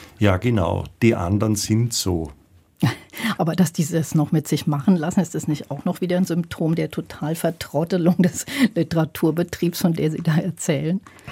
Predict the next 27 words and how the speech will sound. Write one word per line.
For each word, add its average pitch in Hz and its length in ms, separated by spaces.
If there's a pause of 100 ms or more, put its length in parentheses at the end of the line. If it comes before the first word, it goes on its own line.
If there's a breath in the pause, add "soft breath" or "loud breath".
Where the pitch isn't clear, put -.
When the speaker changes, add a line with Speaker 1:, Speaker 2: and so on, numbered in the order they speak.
(160 loud breath)
Speaker 1:
Naja, 120 340
wahrscheinlich. 107 580
Ja. 113 180
Also 101 320 (100)
Marcel 104 480
Reich-Ranitzky 104 800
hätte 110 280
wahrscheinlich 113 720 (600 loud breath)
wenn 104 160
jemand 107 480
beim 101 160
literarischen 98 680
Quartett 101 440
ein 101 140
Comic 95 360
mitgenommen 98 600
hätte, 98 240
egal 101 260
wie 95 60
gut's 95 340
wär, 101 220 (340 loud breath)
hätte 87 240
er 95 60
dem 90 260
wahrscheinlich 92 560
das 92 180
Buch 98 540